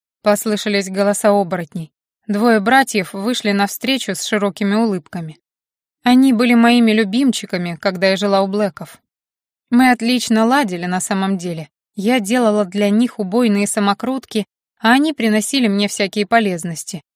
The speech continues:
Черепки животных, обрезки когтей вампиров, кровь девственниц, да много чего. "Салют!" — поприветствовала я. "Вау, Яна!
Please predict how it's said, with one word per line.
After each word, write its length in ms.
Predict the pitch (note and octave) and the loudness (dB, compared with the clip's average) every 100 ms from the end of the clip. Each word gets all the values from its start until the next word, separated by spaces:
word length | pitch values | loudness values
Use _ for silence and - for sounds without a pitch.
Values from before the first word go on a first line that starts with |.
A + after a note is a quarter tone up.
| _ | _
Черепки 400 | - B3+ - - | -4 -4 -4 -6
животных, 580 | C4 F#3+ G3 B3 G#3+ - | -4 -4 -4 -4 -4 0
обрезки 460 | G3+ F#3+ C#4+ - F#3 | 0 2 -2 -4 -4
когтей 400 | F#3 - G#3 F#3 | -4 -4 -4 -2
вампиров, 600 | F3+ F3+ G#3 A#3 - - | -4 -4 -6 -6 -8 -12
кровь 300 | - C#4 - | -4 -4 -4
девственниц, 760 | F3 G3+ A#3 - G3 F#3 - - | -4 -2 -2 -6 -8 -8 -10 -8
да 100 | D#4 | -4
много 300 | E4+ A#3+ E3 | -4 -4 -6
чего. 320 | - F3+ E3 - _ _ _ _ _ _ | -10 -12 -14 -20 _ _ _ _ _ _
"Салют!" — 680 | - B3 G#3+ F#3+ F#3+ B3+ - _ _ - | -2 2 2 0 -6 -10 -16 _ _ -6
поприветствовала 760 | G3+ G#3+ F#3+ F#3 - F#3+ F#3+ | -4 -2 -2 -4 -6 -2 -2
я. 260 | G3 F3 D#3+ _ _ _ _ _ _ _ | -2 -4 -10 _ _ _ _ _ _ _
"Вау, 580 | F3+ E3+ A3 D#4+ G3+ F3 | -10 0 2 4 2 0
Яна! 840 | F3 D#3+ A#3+ C#4+ A#3 D#3+ E3 E3 | -4 -2 -2 0 -2 -4 -8 -14